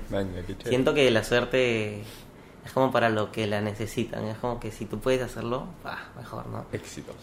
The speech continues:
Speaker 2: "Éxitos", me dice.
Speaker 1: Sí.
Speaker 2: Bueno, bacán. Eh, de ahí, eh, a mi mamá también le escribo, "Mamá, sabes que voy a dejar mi celular por si acaso".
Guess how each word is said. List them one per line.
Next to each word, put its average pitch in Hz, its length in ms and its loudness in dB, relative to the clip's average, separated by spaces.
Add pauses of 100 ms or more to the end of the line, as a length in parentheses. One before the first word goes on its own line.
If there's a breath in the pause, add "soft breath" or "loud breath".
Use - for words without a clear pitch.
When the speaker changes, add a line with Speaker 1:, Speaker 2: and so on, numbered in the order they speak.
Speaker 2:
"Éxitos", - 420 -8 (320)
me 110 140 -2
dice. 101 300 -4
Speaker 1:
Sí. - 100 -16
Speaker 2:
Bueno, 131 240 6 (400 loud breath)
bacán. 131 340 6 (120)
Eh, 117 600 4
de 113 60 6
ahí, 139 380 4 (760 loud breath)
eh, 113 840 4 (600)
a 110 100 0
mi 107 180 4
mamá 117 400 8
también 117 220 4
le 117 60 2
escribo, 113 240 2
"Mamá, 110 320 4
sabes 110 220 0
que 110 100 0
voy 104 80 2
a - 20 -2
dejar 107 160 -2
mi 101 80 0
celular 107 420 0
por - 100 -8
si 113 80 -12
acaso". - 320 -6